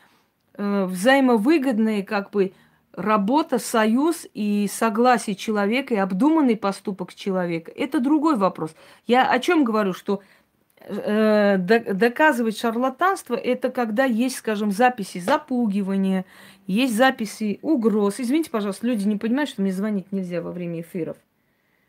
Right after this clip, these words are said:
Иногда звонят мне, знаете, и говорят: «Здравствуйте, а я ваш прямой эфир смотрю». Мгм. Ну вот и всё. О чём я хочу сказать? Самое обидное, что как раз к шарлатанам нет претензий. Люди боятся к ним идти,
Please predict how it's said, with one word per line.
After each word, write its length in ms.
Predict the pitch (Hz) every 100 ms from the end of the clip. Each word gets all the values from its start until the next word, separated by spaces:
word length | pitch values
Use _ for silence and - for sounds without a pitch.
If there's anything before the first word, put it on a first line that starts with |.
| _ _ _ _ _ _ _ - 202
Иногда 400 | 240 294 269 320
звонят 420 | 240 302 392 262
мне, 120 | 226 214
знаете, 320 | 240 311 254
и 40 |
говорят: 360 | 202 226 214 202 - - -
«Здравствуйте, 520 | 320 339 285 247 277
а 40 |
я 180 | 302 330
ваш 260 | 311 311 -
прямой 500 | 277 285 302 320 285
эфир 300 | 247 226 226
смотрю». 720 | - 233 226 226 220 214 202 _ _ _
Мгм. 460 | 196 208 214 220 214 _ -
Ну 260 | - 196 247
вот 240 | 277 277
и 60 | 220
всё. 360 | - 185 175 180 _ _ _ _ _ _ _ _ _ _ _ 190 - - _ _ _ _ _ _ _ _ _ _ _ _ _ - _ -
О 60 |
чём 220 | 226 349 311
я 120 | 240
хочу 260 | 214 196
сказать? 400 | 196 - 185 170
Самое 340 | - 294 339 269
обидное, 420 | 226 311 349 294
что 180 | 269 202
как 200 | 233 226
раз 180 | 247 240
к 80 | -
шарлатанам 920 | - 226 233 226 294 339 330 208 208
нет 320 | 233 269 285
претензий. 720 | - 240 - 349 311 202 196
Люди 260 | 208 254 208
боятся 480 | 190 233 277 269 208
к 80 | -
ним 220 | 214 214
идти, 420 | 202 - 196 202